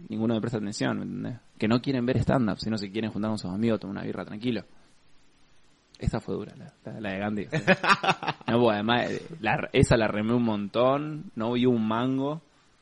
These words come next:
Speaker 1: Literal, iba por la pizza y el pancho. El pancho no había, iba por la pizza y la cerveza. Igual la pizza estaba buenísima. Pero, y, y no se dio y fue como, "Bueno, está bien. Eh, me parece que hay que dejar de remar en un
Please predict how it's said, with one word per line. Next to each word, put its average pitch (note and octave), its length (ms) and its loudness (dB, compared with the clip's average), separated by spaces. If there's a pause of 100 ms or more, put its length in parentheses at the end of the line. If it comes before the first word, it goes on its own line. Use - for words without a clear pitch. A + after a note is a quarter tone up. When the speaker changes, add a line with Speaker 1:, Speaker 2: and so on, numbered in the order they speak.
(140)
Speaker 1:
Literal, G#2+ 520 2
iba A#2+ 260 4
por G#2+ 140 0
la G2+ 80 0
pizza A2+ 340 -2
y G#2 40 0
el G2 100 -2
pancho. B2+ 440 -2 (840)
El - 80 -20
pancho G#2 240 -4
no G2 80 -8
había, A2 160 0 (200)
iba A2+ 220 4
por G#2+ 80 2
la G2 80 -2
pizza - 240 -6
y - 20 0
la G2+ 80 -2
cerveza. B2 520 4 (1000)
Igual A2 200 6
la G#2+ 80 -2
pizza A2 180 2
estaba A2 200 0
buenísima. A2+ 580 -2 (1120)
Pero, F#2+ 560 0 (760)
y, G#2 340 0
y G#2 40 -2
no G#2 100 -2
se A2+ 160 -6
dio G#2 280 2
y G2+ 40 0
fue G2+ 160 -6
como, F#2+ 140 -6
"Bueno, A2+ 180 -12
está - 180 -16
bien. D3+ 160 -16 (680)
Eh, A2+ 140 -14
me - 140 -20
parece A#2 200 -10
que G2 80 -8
hay G#2 80 -8
que G2 60 -6
dejar G#2 260 -8
de G2+ 60 -4
remar G2+ 300 -8
en G#2 100 -6
un G#2 60 -6